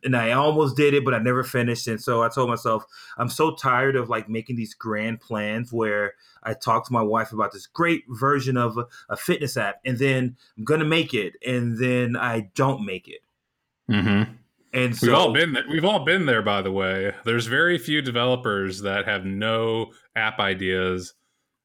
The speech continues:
Speaker 2: that just go to work and don't think of s-,
Speaker 1: <laughs>
Speaker 2: building something for themselves, but they never do it. I'm definitely guilty. I have a, I have a crap ton of, i-, like, half done or even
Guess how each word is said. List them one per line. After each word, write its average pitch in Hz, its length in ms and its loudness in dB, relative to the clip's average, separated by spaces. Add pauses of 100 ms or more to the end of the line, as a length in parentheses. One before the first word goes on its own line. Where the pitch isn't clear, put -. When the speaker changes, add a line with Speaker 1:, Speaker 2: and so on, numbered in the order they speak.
Speaker 2:
that 92 380 2 (600)
just 95 240 -2
go 104 140 2
to 104 80 2
work 98 360 0
and 92 240 -2
don't 98 300 -4
think 98 160 -4
of 95 80 -4
s-, - 100 -12 (100)
Speaker 1:
<laughs> 95 120 -6
Speaker 2:
building 98 320 -2
something 95 400 -10
for - 100 -8
themselves, 110 680 0 (460)
but 123 160 2
they 117 100 2
never 98 260 0
do 135 220 0
it. 87 240 -2
I'm 107 140 -2
definitely 113 380 -4
guilty. 90 440 -6
I 101 140 -2
have 107 100 0
a, 87 300 -4 (400)
I 123 60 -2
have 120 100 -2
a 87 180 -6
crap 135 460 -4
ton 107 540 -2 (260)
of, 92 280 -4 (360)
i-, - 260 -8
like, 92 140 -2
half 123 400 -2
done 107 600 0
or 101 120 0
even 95 480 -2